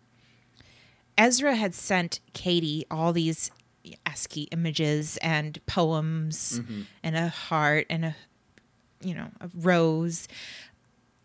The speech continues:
Speaker 1: Aiden kind of emulates Ezra's moments, like, when he's trying to be all romantic. And he's doing it not, not just when he's pretending to be Ezra, but w-, even when he's describing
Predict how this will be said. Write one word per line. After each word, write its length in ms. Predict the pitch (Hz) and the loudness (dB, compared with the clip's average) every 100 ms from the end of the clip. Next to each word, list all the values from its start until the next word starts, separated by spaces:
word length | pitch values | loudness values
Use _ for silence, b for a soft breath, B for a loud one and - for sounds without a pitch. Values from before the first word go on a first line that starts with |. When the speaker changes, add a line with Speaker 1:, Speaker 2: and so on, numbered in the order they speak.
| _ _ - - _ _ | _ _ -18 -18 _ _
Speaker 1:
Aiden 380 | 226 269 320 247 | 2 4 2 0
kind 220 | - 233 | -2 -2
of 80 | 180 - | -2 -2
emulates 720 | 190 208 208 170 156 - - 175 | 0 2 2 2 0 -4 -6 0
Ezra's 500 | 175 160 165 151 165 | 0 0 -2 -2 -2
moments, 1300 | 156 156 156 156 160 170 175 156 - - - - - | -2 0 0 0 0 2 0 -2 -8 -6 -4 -6 -4
like, 260 | 143 - | -4 -4
when 160 | - 143 | -8 -6
he's 220 | 151 147 | -4 -4
trying 220 | - 160 147 | -2 -2 -2
to 60 | |
be 140 | 151 147 | -2 -2
all 140 | 143 | 0
romantic. 760 | 151 147 143 160 156 156 73 - B B | -2 0 2 2 2 -6 -10 -14 B B
And 180 | - 185 | 0 0
he's 240 | 185 208 | 2 -2
doing 260 | - 294 262 | 2 2 4
it 120 | 202 | 4
not, 200 | 214 262 - 226 | 4 4 2 2
not 260 | 226 240 | 4 4
just 340 | - 233 - 196 | 4 4 2 -2
when 160 | 180 | 0
he's 180 | 175 151 | 0 -2
pretending 580 | - 170 - 165 185 214 | -6 -4 0 0 2 0
to 100 | 240 | -2
be 180 | 254 - | -6 -4
Ezra, 400 | 247 247 277 285 B B B | -4 0 0 -2 B B B
but 140 | 214 | 0
w-, 160 | 202 202 | 2 0
even 300 | 233 254 262 | 2 2 2
when 140 | 233 202 | 4 4
he's 280 | 190 175 | 0 -4
describing 1200 | - 165 - - - 170 165 170 170 160 156 151 | -4 -4 -2 -2 -4 -2 2 2 2 -2 -4 -8